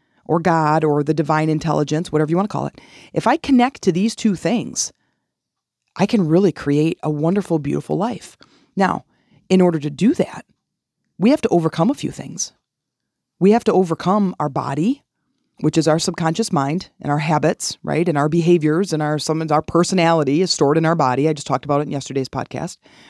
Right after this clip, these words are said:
or the last podcast. We have to overcome our mind, which is the monkey mind, right? And the, the chatter and the distractions. We have to overcome that. We have to overcome our environment because that's a reflection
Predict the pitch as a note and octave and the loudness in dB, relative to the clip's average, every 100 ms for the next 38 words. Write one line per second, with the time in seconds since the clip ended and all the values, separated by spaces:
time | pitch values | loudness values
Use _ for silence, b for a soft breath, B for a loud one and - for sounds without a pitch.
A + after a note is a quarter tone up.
0 | B D3 D3 C3 - C3 - C#3 - _ | B -2 0 -2 -6 -10 -8 -12 -12 _
1 | B B B B B B B F#3 G3+ F#3+ | B B B B B B B 4 4 4
2 | - F3+ E3+ F3 F3+ E3+ D#3+ D#3+ D3+ D3+ | 2 2 2 -2 0 0 2 0 -2 -2
3 | C3+ C#3+ E3 C#4+ - - D3+ D#3 D3+ D#3 | -4 -2 2 2 0 -8 -4 -2 0 0
4 | E3 E3 F3 D#3 D#3 A#3+ G3+ D3 F#3 A#3 | 0 0 0 2 2 2 2 0 0 -2
5 | - D3 D3 C#3+ C#3+ C#3 D3 D3+ - D#3+ | -4 -4 -4 -2 -4 -4 -6 -6 -4 -2
6 | D3+ D#3 G3 E3+ D3+ D3 - C#3+ D3 - | 2 4 4 2 0 -4 -4 -6 -6 -4
7 | D#3+ G#3 D#3 - D3+ E3 - A3+ C#3+ D#3+ | -2 0 -2 -2 -2 0 2 2 2 -2
8 | G#3 B B B B D#3 F#3+ - F3+ F3+ | -6 B B B B 0 2 2 0 0
9 | - G3 F#3+ D#3+ D#3 - D3+ C#3 D3+ G3+ | 2 2 2 0 0 0 -4 -2 2 2
10 | C#3+ C#3 G3 D3+ D3+ C3+ D3 - D3+ - | 2 -2 -4 -4 -4 -2 -4 -2 -6 -4
11 | E3 - - D3+ | -6 -4 -4 -4